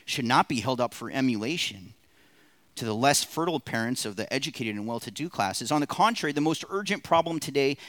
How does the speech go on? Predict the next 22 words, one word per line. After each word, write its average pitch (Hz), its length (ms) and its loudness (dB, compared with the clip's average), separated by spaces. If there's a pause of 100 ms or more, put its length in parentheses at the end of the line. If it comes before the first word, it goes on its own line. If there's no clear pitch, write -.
is 127 120 0
how 175 140 6
to 160 160 0
limit 185 480 2
and 147 160 4
discourage 123 840 0
the 120 220 -6
over-fertility 147 1000 -2 (320)
of 123 140 -6
the 127 60 0
mentally 143 480 2
and 113 120 -4
physically 127 420 -6
defective." - 720 -12 (1500)
Who - 80 -14
do - 20 -8
you 160 80 -6
think 127 180 -4
wrote 101 200 -8
that? 127 220 -12 (1500)
Adolf 123 320 0
Hitler? 160 400 -6